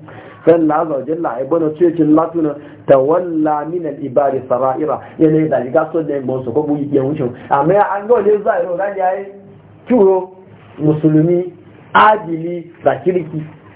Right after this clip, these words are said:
Ni wale da riga musulmi an ngole adalatu za ya wuce ga buwa yi to. Inda gwa alama ya fasikan jiga jiga an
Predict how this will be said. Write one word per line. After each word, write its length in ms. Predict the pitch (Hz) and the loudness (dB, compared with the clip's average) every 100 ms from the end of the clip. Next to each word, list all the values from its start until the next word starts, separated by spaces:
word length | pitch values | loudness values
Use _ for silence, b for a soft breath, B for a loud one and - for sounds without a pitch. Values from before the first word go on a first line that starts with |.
| - | -4
Ni 160 | 165 233 | 0 2
wale 240 | 247 233 | 0 -2
da 100 | 208 | -2
riga 300 | 220 262 254 | -2 -2 -2
musulmi 440 | 240 226 202 240 247 | -2 -6 -6 -2 0
an 140 | 247 | 2
ngole 280 | 247 226 226 | 0 0 -6
adalatu 640 | 175 156 190 220 226 190 208 | -4 -2 0 -2 -4 -4 -2
za 120 | 214 | 0
ya 80 | 175 | 0
wuce 160 | 190 170 | -4 -2
ga 120 | 196 | -2
buwa 260 | 196 190 170 | 0 -2 -2
yi 200 | 175 190 | -4 -2
to. 240 | 214 202 - - - - - - - - - - - - | -2 -2 -6 -20 -20 -20 -20 -20 -20 -20 -20 -20 -12 -2
Inda 200 | 165 156 | 2 2
gwa 340 | 151 156 151 | 2 0 0
alama 360 | 131 127 151 147 | -6 -4 -4 -4
ya 60 | |
fasikan 500 | 151 160 160 160 165 147 | -2 -2 -2 -2 -2 0
jiga 260 | 151 160 | 0 -2
jiga 280 | 143 156 156 | -2 -2 -2
an 140 | 156 | -4